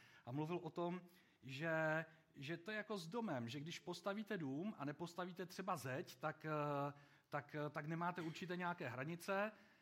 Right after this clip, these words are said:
No a když, eh, nemáte třeba zeď od, od ložnice, no tak, eh, jste až na zahradě. Někdy se stane, že přes tu zahradu jste až na sousedově zahradě. A když se člověk vůbec jako nekontroluje, tak nakonec je v sousedově ložnici, jo?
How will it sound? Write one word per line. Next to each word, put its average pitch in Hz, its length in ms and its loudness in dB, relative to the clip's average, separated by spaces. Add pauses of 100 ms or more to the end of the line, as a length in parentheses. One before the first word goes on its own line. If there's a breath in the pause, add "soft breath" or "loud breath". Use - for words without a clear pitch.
No 143 120 2
a 156 100 6
když, 165 380 -2
eh, 165 40 0 (540)
nemáte 165 380 0
třeba 170 320 0
zeď 147 260 -4
od, 160 120 -2 (120)
od 139 180 -4
ložnice, 170 500 -2
no 170 80 0
tak, 170 280 -4
eh, 160 40 0 (400)
jste 165 340 -2
až 151 180 -4
na 120 100 -4
zahradě. 160 580 0 (360 loud breath)
Někdy 139 220 -2
se 175 120 -4
stane, 165 320 -2
že 160 120 -4
přes 165 200 -6
tu 175 120 -10
zahradu 160 360 0
jste - 160 -4
až 165 120 0
na 151 100 0
sousedově 156 520 -2
zahradě. 165 500 0 (420 loud breath)
A 127 40 -6
když 143 140 -4
se 170 100 0
člověk 180 240 0
vůbec 147 280 0
jako 165 240 0
nekontroluje, 170 720 2
tak 170 160 -4
nakonec 160 400 -2
je 170 60 -2
v - 40 -6
sousedově 160 460 -2
ložnici, 147 600 0
jo? 117 320 -2